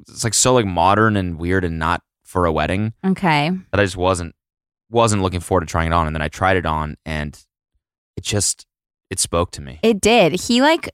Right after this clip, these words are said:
Speaker 2: w-, I saw it happen. I was, I would
Speaker 1: I didn't
Speaker 2: let
Speaker 1: like the way it looked.
Speaker 2: Yeah.
Speaker 1: But I felt fucking amazing in it.
Speaker 2: Yeah, and you looked amazing.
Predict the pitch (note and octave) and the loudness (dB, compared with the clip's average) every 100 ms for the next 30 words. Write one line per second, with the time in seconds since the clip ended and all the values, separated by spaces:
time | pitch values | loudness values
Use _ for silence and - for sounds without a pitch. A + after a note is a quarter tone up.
0 | _ - - - G3+ G3+ A3 A#3+ G3 F#3 | _ -8 -6 0 0 2 2 4 4 2
1 | - B2+ - - B3 C#4 A3+ - - F#3 | 0 -4 0 2 4 2 0 -2 0 2
2 | F#3 E3+ - - G2 G#2 C3+ F#3 B2+ D3+ | 2 -2 -8 -12 -2 2 4 4 4 4
3 | C3+ B2+ G#2+ G#2 D3 - G#3 G3 E3+ B2 | 4 4 4 4 2 2 4 4 4 2
4 | - _ - A#2+ - - C#3 D3+ - G#2 | -4 _ 0 2 0 2 2 2 0 -2
5 | G2+ F#2 G2 B2 G2+ D#2 A3 B3 A#3 G3 | -2 -2 0 0 0 0 4 4 4 2
6 | G3+ F#3 D#3+ G#3+ - E3+ C#3 E2+ A#1+ A#1+ | 2 4 4 2 2 2 2 0 -4 -4